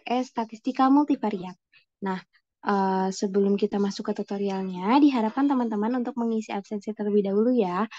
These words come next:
Untuk link deskrip-, untuk link absensinya ada di deskripsi video di bawah atau ada di, eh, redaksi yang sudah disebarkan di grup. Nah, oleh karena itu kita langsung aja mulai ke tutorialnya.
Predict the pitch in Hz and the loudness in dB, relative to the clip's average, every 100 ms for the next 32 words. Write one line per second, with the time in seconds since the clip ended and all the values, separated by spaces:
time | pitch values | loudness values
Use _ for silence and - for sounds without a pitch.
0 | - _ _ 247 269 320 277 247 226 - | -18 _ _ 4 4 6 4 4 2 -4
1 | 220 208 _ _ - 226 285 285 262 240 | -8 -8 _ _ 0 2 2 2 2 2
2 | 208 202 - 208 208 196 185 202 233 208 | 0 -4 -4 -4 -4 -8 -4 -2 0 0
3 | 208 214 202 208 - 220 214 - 262 233 | 0 0 -2 -4 -4 -8 -6 -8 -6 -4
4 | 214 208 208 202 196 185 185 233 254 208 | -2 0 0 0 0 0 0 0 0 -6
5 | - 233 - 196 214 214 247 - _ _ | -4 -4 -4 -4 -2 0 0 0 _ _
6 | 202 196 196 196 190 190 208 214 220 - | 2 4 2 0 0 -2 -2 -4 -6 -8
7 | - 240 240 220 - - 208 208 202 - | -8 -2 -2 -2 -6 -4 -2 -2 -4 -4
8 | 190 202 214 214 190 - 185 - _ - | -4 -2 -2 -2 -4 -6 -6 -8 _ -20
9 | - _ _ _ _ _ _ 196 185 _ | -20 _ _ _ _ _ _ -6 -6 _
10 | - 208 202 208 190 190 - 277 269 - | -2 -2 0 0 -2 0 6 6 6 2
11 | - 208 - 233 226 269 277 226 208 208 | 0 0 0 2 6 8 8 6 4 2
12 | 226 262 269 262 214 190 180 | 0 -2 0 0 0 -2 -6